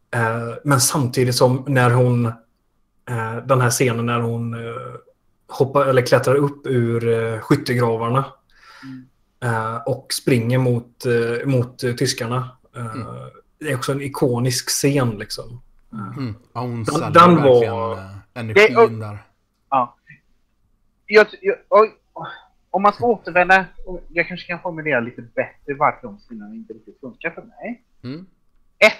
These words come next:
Speaker 3: är att alla snygga, alla snygga, det som klipp i den finns i trailern. Det är som nästan,
Speaker 1: Jag har
Speaker 3: det,
Speaker 1: inte
Speaker 3: det var
Speaker 1: sett
Speaker 3: nästan
Speaker 1: någon trailer, så.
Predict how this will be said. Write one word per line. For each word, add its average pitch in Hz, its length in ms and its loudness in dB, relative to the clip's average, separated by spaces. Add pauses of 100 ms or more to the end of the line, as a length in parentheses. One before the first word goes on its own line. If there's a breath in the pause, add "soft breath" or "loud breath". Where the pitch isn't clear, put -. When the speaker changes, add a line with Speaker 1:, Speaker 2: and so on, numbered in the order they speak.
(140)
Speaker 3:
är 139 200 8
att 127 220 2
alla 185 320 6
snygga, 127 520 0 (380)
alla 160 280 6
snygga, 117 1040 0 (360)
det 117 140 -14
som 107 280 -10 (960)
klipp - 340 -2 (220)
i 104 280 -12
den 131 400 0 (440)
finns 123 280 -8
i 110 40 -16
trailern. 117 520 -8 (800)
Det 131 80 -10
är - 40 -10
som 139 180 -8
nästan, 143 280 -4
Speaker 1:
Jag 117 100 -10
har 123 60 0
Speaker 3:
det, 147 60 2
Speaker 1:
inte 147 120 -6
Speaker 3:
det 101 60 -6
var 123 80 -6
Speaker 1:
sett 110 40 -8
Speaker 3:
nästan 151 180 -4
Speaker 1:
någon 117 300 -8
trailer, 120 460 -10
så. 113 220 -16